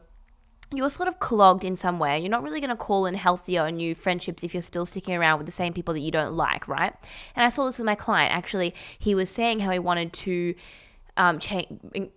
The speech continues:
bring more friends into his life, and he wasn't quite happy with the friends that he had. And then once he let go of those friends, he found a whole new friendship group, and he was so much happier. So you have to be willing to let go of some relationships. And this doesn't mean, "Oh, just go out there and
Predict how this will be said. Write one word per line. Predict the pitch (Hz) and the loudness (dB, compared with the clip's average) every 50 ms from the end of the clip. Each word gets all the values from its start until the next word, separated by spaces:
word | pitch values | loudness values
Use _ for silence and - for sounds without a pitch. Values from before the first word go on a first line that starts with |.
| _ - | _ -2
bring | - 190 185 180 | -2 0 2 2
more | 160 180 | 0 0
friends | - - 226 226 233 220 | 2 2 2 2 2 0
into | 240 220 - 220 | -2 -2 0 2
his | 220 214 214 | 2 2 4
life, | 214 214 208 208 208 208 | 6 8 8 8 8 8
and | 208 | 4
he | 202 190 | 2 0
wasn't | 180 180 185 190 185 | 0 0 0 0 0
quite | - 190 180 | 2 2 2
happy | 185 196 190 196 - 220 | 2 2 0 2 2 2
with | 196 190 | 2 2
the | 190 185 | 2 2
friends | - 185 175 175 170 | 2 2 2 2 0
that | 175 160 | -2 -2
he | 156 | -2
had. | 175 - - 262 285 285 233 185 180 180 190 - - - - - - | -4 -6 -4 0 2 4 6 6 6 4 2 -2 -12 -16 -12 -4 0
And | - 190 190 196 | 2 2 4 4
then | 190 185 190 | 4 4 4
once | 190 190 196 196 - | 4 4 2 2 0
he | - 202 | -2 -2
let | 185 185 - - | 0 0 0 2
go | - 196 208 254 285 | 4 4 6 6 6
of | 285 | 4
those | 262 226 196 185 - | 2 0 -2 -2 -2
friends, | - 196 180 170 180 - | 0 0 0 0 0 -4
he | 202 | -4
found | - 208 208 208 | -2 0 0 0
a | 196 | 0
whole | - - 202 196 196 | 2 4 4 4 4
new | 202 202 196 | 4 0 -2
friendship | - - 190 170 170 - 175 - | -2 -2 -4 -4 -4 -6 -8 -4
group, | - 147 - 170 | -4 -4 -2 -4
and | 175 185 | -4 -2
he | 202 196 | -2 -2
was | 185 185 185 - | 0 -2 -2 -4
so | - - - - 208 196 196 202 208 214 | -6 -4 2 6 8 8 8 8 6 4
much | 208 185 170 160 - | 2 2 2 0 -2
happier. | - - 175 170 - - - - - - 202 - - - - - - - - - - - - | -6 -4 -4 -2 -2 -2 -2 -2 -2 -4 -8 -20 -20 -20 -20 -20 -20 -20 -18 -18 -18 -18 -16
So | - - - 233 185 117 - - - - - - | -12 -4 0 0 0 0 -2 -8 -16 -18 -10 -6
you | 254 247 | 0 2
have | 269 277 311 - | 2 2 2 2
to | 480 480 | 0 2
be | 494 453 | 4 4
willing | 311 214 196 208 226 233 233 | 4 4 4 4 4 4 0
to | 226 226 | 0 2
let | 208 196 - 185 | 2 0 2 4
go | - 185 180 | 6 6 8
of | 175 175 | 6 6
some | - 190 180 | 2 0 2
relationships. | 175 170 180 180 196 - - - - - - - | 2 4 4 2 0 0 -2 -2 -2 -2 -2 -2
And | - 240 | 0 0
this | 247 | 0
doesn't | - 285 277 302 226 | 0 0 0 -2 -2
mean, | 208 202 190 - | 0 0 0 0
"Oh, | - 180 | 0 -2
just | 175 170 170 - | -2 -4 -4 0
go | 175 170 165 | 2 4 6
out | 160 170 - | 6 4 4
there | - 170 147 143 | 2 2 2 2
and | 143 151 | 2 0